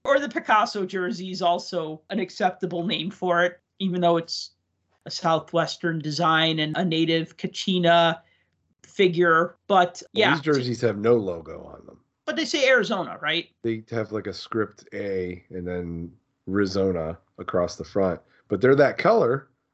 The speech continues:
Speaker 2: I have no problem with the color. And then they have that, like, kinda Native American pattern around the bottom, like the Southwestern,
Speaker 1: Mm-hmm.
Speaker 2: you know, kinda pattern,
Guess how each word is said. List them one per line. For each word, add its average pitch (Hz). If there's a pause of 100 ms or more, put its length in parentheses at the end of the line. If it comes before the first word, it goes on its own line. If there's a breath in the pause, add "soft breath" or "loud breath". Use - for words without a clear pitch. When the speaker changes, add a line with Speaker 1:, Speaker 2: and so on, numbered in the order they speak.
Speaker 2:
I 139
have 160
no 139
problem 139
with 104
the -
color. 113 (460)
And 110
then 117
they 117
have 117
that, 107 (380)
like, 104 (140)
kinda 107 (140)
Native 107
American 104
pattern 117
around 87
the 82
bottom, 92
like 80
the 80
Southwestern, 85 (260)
Speaker 1:
Mm-hmm. 156 (120)
Speaker 2:
you -
know, 80
kinda 98
pattern, 92